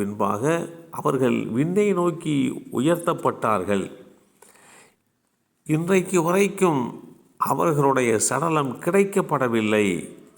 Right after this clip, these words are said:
என்று பிஅர மவுனா என்னும் அந்த இடத்தில் சுலைம் கூட்டத்தார் நடத்திய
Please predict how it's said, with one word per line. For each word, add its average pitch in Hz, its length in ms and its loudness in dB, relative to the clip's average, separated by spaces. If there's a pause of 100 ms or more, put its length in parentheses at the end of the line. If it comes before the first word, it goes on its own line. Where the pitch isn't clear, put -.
(140)
என்று 107 280 0 (800)
பிஅர 143 400 2 (720)
மவுனா 135 600 2 (440)
என்னும் 120 400 0 (260)
அந்த 120 240 -2
இடத்தில் 127 580 2 (1200)
சுலைம் 208 600 0
கூட்டத்தார் 170 720 0
நடத்திய 139 420 0